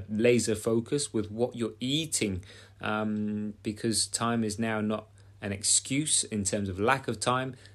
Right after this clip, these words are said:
um, to even track your food. The fourth thing is look at how much sleep you're getting. Are you getting enough sleep? Um, we can't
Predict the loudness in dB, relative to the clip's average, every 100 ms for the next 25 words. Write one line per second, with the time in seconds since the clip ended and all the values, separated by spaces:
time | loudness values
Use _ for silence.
0 | -8 -6 -4 -4 -2 0 2 0 -2 -2
1 | -2 -2 -2 0 0 -2 -6 -6 -4 0
2 | 0 0 -6 -16 -4 -4 0 6 6 6
3 | 2 4 4 4 2 2 0 -6 -18 -20
4 | -14 -2 0 2 0 0 2 4 4 4
5 | 2 -2 -4 -18 -10 -4 -2 -2 -4 -4
6 | -4 -2 -2 -2 0 0 0 0 0 0
7 | -2 -6 -20 -20 -20 -20 -20 -20 -16 -16
8 | -16 -20 -20 -6 -2 0 2 0 -2 -4
9 | -6 -8 -14 -20 -20 -20 -20 -20 -20 -20
10 | -20 -20 -20 -20 -20 -20 -20 -6 0 0
11 | 0 0 0 0 -2 -4